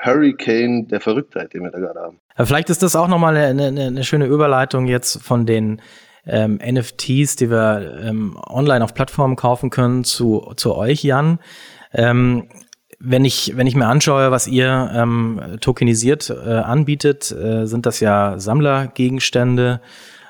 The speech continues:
Speaker 2: ähm, und häufig für den Investor dann auch schon, äh, möglich, dass sie bei sehr kleinen Tickets einsteigen. Also da reden wir von teilweise zehn, fünfzig, hundert Euro. Ähm, wie motivierst du, ähm,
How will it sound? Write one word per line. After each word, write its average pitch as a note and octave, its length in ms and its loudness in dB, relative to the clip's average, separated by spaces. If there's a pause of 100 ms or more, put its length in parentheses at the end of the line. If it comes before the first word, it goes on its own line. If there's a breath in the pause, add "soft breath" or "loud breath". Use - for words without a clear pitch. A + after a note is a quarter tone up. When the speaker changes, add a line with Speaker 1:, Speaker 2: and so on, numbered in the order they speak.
(120)
Speaker 2:
ähm, A2 720 0 (120)
und G#2+ 500 -2
häufig A#2+ 480 -2
für B2+ 100 -2
den A2+ 140 2
Investor A2+ 480 2
dann A2 160 0
auch G#2+ 100 0
schon, G#2 720 -4 (120)
äh, A2 140 -2
möglich, A#2+ 380 0
dass A#2 120 0
sie A#2 100 0
bei G#2 140 2
sehr G#2+ 140 0
kleinen C#3+ 360 0
Tickets C#3+ 320 0
einsteigen. A#2 520 2
Also G#2 140 2
da G#2 100 0
reden A2+ 200 2
wir A2+ 100 2
von G#2+ 280 -8
teilweise A2 320 -4
zehn, B2 340 0
fünfzig, - 500 -2
hundert B2 320 0
Euro. D3 480 2 (680 loud breath)
Ähm, A#2+ 480 2 (1160)
wie B2 160 4
motivierst D#3+ 560 2
du, F#3 280 2
ähm, C3+ 440 0